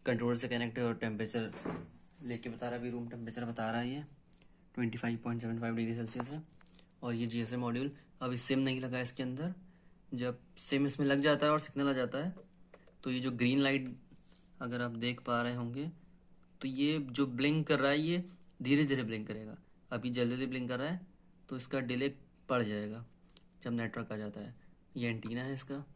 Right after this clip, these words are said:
इसको हमने कनेक्ट कर रखा है आईसी से। अब मैं आपको इसको बढ़ा के दिखाता हूँ। अभी देखिए करंट बढ़ा रहे हैं, अभी करंट है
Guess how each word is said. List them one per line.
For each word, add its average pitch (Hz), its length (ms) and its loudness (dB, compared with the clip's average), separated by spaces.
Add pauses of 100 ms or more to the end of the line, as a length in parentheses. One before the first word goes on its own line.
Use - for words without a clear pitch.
(360)
इसको 123 160 -6
हमने 117 120 -2
कनेक्ट 117 240 -4
कर 123 80 2
रखा 120 180 -2
है 135 60 -2
आईसी 123 240 -4
से। 147 200 -8 (1400)
अब 120 60 2
मैं 117 100 6
आपको 123 200 2
इसको 127 200 -4
बढ़ा 120 240 4
के 120 120 -2
दिखाता 123 340 -2
हूँ। 151 360 -4 (1400)
अभी 123 240 0
देखिए 131 640 -4 (1000)
करंट 123 300 4
बढ़ा 120 240 6
रहे 139 100 4
हैं, 175 160 2 (1600)
अभी 120 140 2
करंट 120 320 0
है 127 340 -2